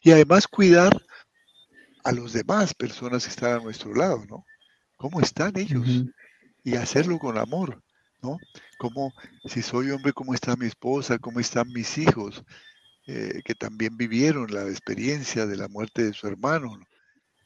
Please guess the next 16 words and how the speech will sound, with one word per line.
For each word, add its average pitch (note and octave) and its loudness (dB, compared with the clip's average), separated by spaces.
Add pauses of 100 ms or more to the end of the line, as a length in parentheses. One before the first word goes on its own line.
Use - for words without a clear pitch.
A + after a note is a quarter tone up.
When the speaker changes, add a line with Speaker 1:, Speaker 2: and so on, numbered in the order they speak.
(140)
Speaker 1:
Estar A#2+ -6
atento. C3+ -4
Y B2+ 0
en A#2 -8
casos E3 -2
muy D3 -6
especiales, G2+ -4 (360)
en A#2 -8
duelos, A#2 0
por A#2+ -4
ejemplo, A2 -2 (480)
en A#2 -10
donde G#2 -4
el G2 -4
duelo A2 0
afecta C3+ -4